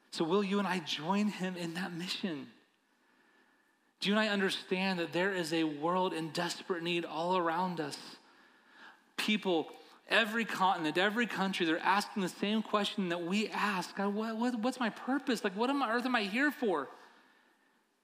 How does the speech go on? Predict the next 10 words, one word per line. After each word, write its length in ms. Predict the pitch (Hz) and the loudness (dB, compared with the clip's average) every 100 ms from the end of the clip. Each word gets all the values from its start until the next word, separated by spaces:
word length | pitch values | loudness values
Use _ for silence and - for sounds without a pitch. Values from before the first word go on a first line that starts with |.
| _ _ | _ _
Can 160 | - 220 | -2 2
you 100 | 214 | 4
imagine 300 | 220 254 247 | 4 2 2
the 80 | 202 | 0
cries 460 | - 214 220 240 | 2 4 4 4
of 100 | 214 | 2
desperation 880 | 196 208 - 214 185 185 - 208 214 - - _ _ _ _ _ _ _ _ - | 2 0 2 4 4 2 0 0 -2 -4 -20 _ _ _ _ _ _ _ _ -4
from 180 | 170 165 | -2 -2
two 260 | - 254 | 2 2
countries 760 | - - 208 202 220 220 220 | 2 0 0 0 0 2 0